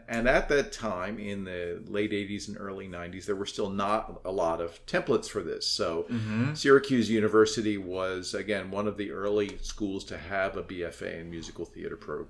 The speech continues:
Speaker 1: uh, musical theater. And,
Speaker 2: Okay.
Speaker 1: uh, and when we created the program at UArts, it was probably still in the first dozen or twenty, you know, programs to be created in the country. So those were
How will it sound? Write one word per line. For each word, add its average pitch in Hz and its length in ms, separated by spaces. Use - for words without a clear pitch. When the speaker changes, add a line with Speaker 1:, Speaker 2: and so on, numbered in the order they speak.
Speaker 1:
uh, 69 380
musical 85 280
theater. 82 500
And, 82 360
Speaker 2:
Okay. 110 100
Speaker 1:
uh, 120 140
and 101 160
when 92 200
we 98 120
created 98 640
the 85 380
program 104 360
at 104 100
UArts, 98 460
it 107 100
was 95 220
probably 101 580
still 92 320
in 87 120
the 85 80
first 90 400
dozen 90 400
or 82 140
twenty, 87 580
you 113 100
know, 80 120
programs 90 540
to 98 60
be 95 100
created 110 580
in 87 100
the 82 80
country. 80 400
So 80 140
those 90 260
were 95 120